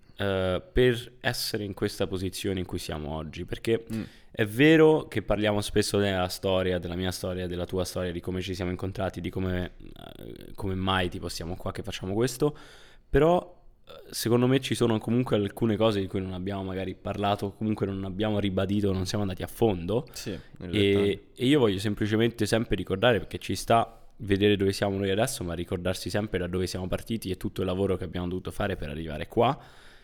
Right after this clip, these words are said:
Speaker 1: Ed è come, tipo, secondo me è quella la cosa bella, anche magari ogni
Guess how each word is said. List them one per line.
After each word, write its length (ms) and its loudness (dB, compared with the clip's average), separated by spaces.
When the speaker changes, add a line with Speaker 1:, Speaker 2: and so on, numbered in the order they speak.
Speaker 1:
Ed 200 0
è 80 4
come, 280 6
tipo, 580 4
secondo 320 2
me 60 6
è 60 -2
quella 280 4
la 100 2
cosa 220 0
bella, 240 -2
anche 220 -4
magari 260 -2
ogni 400 0